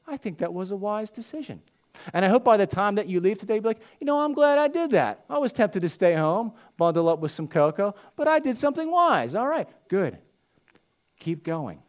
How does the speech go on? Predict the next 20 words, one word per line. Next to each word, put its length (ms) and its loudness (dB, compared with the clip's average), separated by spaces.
Twenty 340 -6
eighteen, 480 -8
the 60 -18
year 260 -4
of 80 -4
wisdom. 380 -4
Let's 140 -16
make 140 -12
some 220 -14
wise 520 -10
choices 420 -14
this 180 -14
year. 140 -8
Let's 240 -16
become 420 -10
wise 360 -6
so 160 -14
we 320 0
can 180 -8
share 480 -8